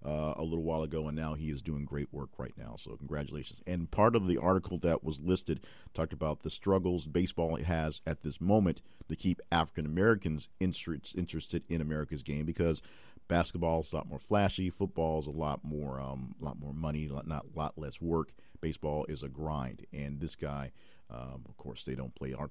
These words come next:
style of football and, and how over there, but this guy worked his way up to get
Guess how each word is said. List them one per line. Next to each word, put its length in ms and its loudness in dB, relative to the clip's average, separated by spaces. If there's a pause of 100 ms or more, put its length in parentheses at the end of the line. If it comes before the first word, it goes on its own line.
(120)
style 240 -4
of 40 -8
football 520 -4
and, 200 -10
and 200 -12 (180)
how 180 -8
over 260 -8
there, 280 -4
but 160 -4 (440)
this 180 -2
guy 400 2 (180)
worked 300 -2
his 120 -4
way 300 0
up 160 -4
to 80 -14
get 200 -4